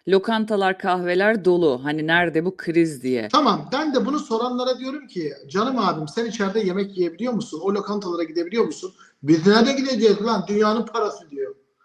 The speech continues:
Speaker 2: E tamam işte babacığım, giden insanlar belli. Bu ülkenin sekiz dokuz milyon kişisi re-, restoranlarda gidiyorlar, yiyorlar, içiyorlar. Senin şerefine de kadeh kaldırıyorlar. Çünkü senin vergilerine yapıyorlar bunu. Gerek kur korumalı mevduat,
Speaker 1: Evet,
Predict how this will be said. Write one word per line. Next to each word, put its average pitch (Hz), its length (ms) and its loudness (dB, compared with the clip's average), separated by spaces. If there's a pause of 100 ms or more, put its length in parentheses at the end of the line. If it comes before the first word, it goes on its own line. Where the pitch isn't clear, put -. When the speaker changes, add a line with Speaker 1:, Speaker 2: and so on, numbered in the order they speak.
(260)
Speaker 2:
E 170 140 -12
tamam 302 320 -4
işte 208 260 0
babacığım, 196 380 -2
giden 226 240 -2
insanlar 226 580 -2
belli. 208 280 -2
Bu 214 100 -2
ülkenin 196 280 -2
sekiz 208 400 -6
dokuz 220 260 -4
milyon 208 360 4 (400)
kişisi 220 800 0 (280)
re-, 185 240 2
restoranlarda 196 1040 0 (240)
gidiyorlar, 175 600 -6 (100)
yiyorlar, 160 300 -4
içiyorlar. 185 600 -4 (240)
Senin 202 360 -2
şerefine 170 540 -6
de 226 100 -4
kadeh 175 360 -6
kaldırıyorlar. 147 640 -4 (280)
Çünkü 170 280 -6
senin 190 300 0
vergilerine 160 520 0
yapıyorlar 131 520 -8
bunu. 123 160 -20 (280)
Gerek 165 320 4
kur 156 140 -2
korumalı 147 440 -2
mevduat, 151 500 2
Speaker 1:
Evet, 233 140 2